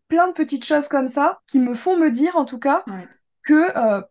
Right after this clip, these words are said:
Speaker 1: pour les prochaines missions, si je décide à nouveau, euh, d'en prendre, je passe obligatoirement par la stratégie, même s'il y a déjà une stratégie qui est créée. Euh, je dirais en tout cas aux clients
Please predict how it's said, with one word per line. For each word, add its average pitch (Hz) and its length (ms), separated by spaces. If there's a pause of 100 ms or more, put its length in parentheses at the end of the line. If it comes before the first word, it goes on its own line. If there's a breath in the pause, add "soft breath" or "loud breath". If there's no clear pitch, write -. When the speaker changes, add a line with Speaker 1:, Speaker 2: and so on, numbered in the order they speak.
(180)
Speaker 1:
pour 330 160
les 262 120
prochaines 277 480
missions, 269 340
si 254 180
je 190 60
décide 254 340
à 254 100
nouveau, 247 540
euh, 220 80
d'en 220 200
prendre, 262 460 (160)
je 214 300 (240)
passe 294 380
obligatoirement 277 880 (180)
par 262 160
la 247 100
stratégie, 247 640 (320 soft breath)
même 285 300
s'il 302 180
y - 20
a 262 40
déjà 262 260
une 262 80
stratégie 254 460
qui 277 80
est 240 60
créée. 254 420 (400 soft breath)
Euh, 196 380
je 214 200
dirais 277 380
en 269 120
tout - 160
cas 277 360
aux 233 120
clients 262 480